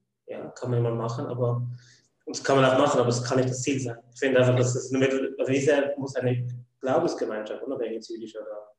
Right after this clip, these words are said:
evangelisch, sich verbiegen, um Leute zu kriegen, um, um wie sehr muss man sich seiner Wurzel noch treu bleiben, seiner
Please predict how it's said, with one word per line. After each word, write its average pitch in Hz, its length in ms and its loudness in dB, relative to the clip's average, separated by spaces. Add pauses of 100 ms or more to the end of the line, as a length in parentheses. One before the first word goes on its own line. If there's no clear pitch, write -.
(220)
evangelisch, 120 920 -8 (140)
sich 123 180 -10
verbiegen, 135 500 -2
um 120 120 -2
Leute 120 260 4
zu - 160 -2
kriegen, 127 320 -2
um, 113 160 -8
um 120 320 -12
wie 120 80 -6
sehr 120 240 -2
muss 120 160 -4
man 120 80 -6
sich 120 160 -10 (160)
seiner 117 320 -4
Wurzel 123 280 0
noch - 120 -10
treu 135 240 2
bleiben, 113 260 -6
seiner 110 240 -12